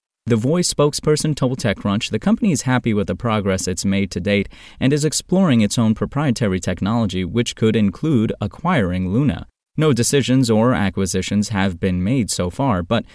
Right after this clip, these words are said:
Voi is also investing in its next-generation scooter.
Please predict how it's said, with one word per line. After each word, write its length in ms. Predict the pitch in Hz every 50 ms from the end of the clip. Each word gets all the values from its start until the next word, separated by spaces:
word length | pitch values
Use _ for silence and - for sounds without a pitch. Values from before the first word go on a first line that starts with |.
| - - - -
Voi 360 | 101 92 104 98 104 120 139 -
is 200 | - 123 120 -
also 380 | - 107 104 98 - 143 139
investing 460 | 127 101 87 90 90 - - 101 98
in 100 | 95 95
its 180 | 101 95 - -
next-generation 880 | 101 104 110 110 - - - - 107 98 92 90 92 95 92 - 98 92
scooter. 520 | 85 - - - 117 123 117 87 85 -